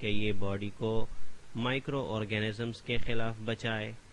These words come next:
injuries के खिलाफ बचाए, sun की ultraviolet rays के खिलाफ और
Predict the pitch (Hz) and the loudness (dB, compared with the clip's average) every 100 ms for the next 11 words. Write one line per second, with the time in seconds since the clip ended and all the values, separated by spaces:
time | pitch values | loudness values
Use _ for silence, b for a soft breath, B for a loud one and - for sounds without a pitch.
0 | - - - 123 120 117 120 113 - 117 | -20 -10 4 4 6 4 4 2 2 4
1 | 120 113 110 110 110 110 117 107 104 107 | 2 2 -2 -4 -6 -6 -4 -4 -6 -8
2 | B B B - - 123 120 117 117 104 | B B B -14 -4 -2 -2 4 4 6
3 | 104 107 104 104 104 107 101 - 110 113 | 4 4 2 0 0 0 4 6 6 4
4 | - 117 113 110 104 101 101 - - - | 2 0 -4 -4 -4 -4 -8 0 2 4
5 | - - - 123 123 120 | 2 2 -2 2 4 4